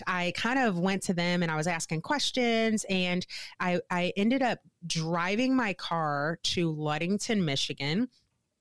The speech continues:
and I hooked up with a Warm Showers host in Ludington. I parked my car there and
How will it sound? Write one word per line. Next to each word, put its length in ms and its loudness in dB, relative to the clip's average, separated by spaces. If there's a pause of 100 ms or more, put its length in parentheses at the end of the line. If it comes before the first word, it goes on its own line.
(280)
and 540 0 (340)
I 760 0
hooked 240 0
up 100 2
with 140 2
a 40 2
Warm 300 0
Showers 420 0
host 360 0
in 160 2
Ludington. 680 -2
I 100 -6
parked 360 -2
my 140 0
car 360 0
there 380 -2 (420)
and 460 0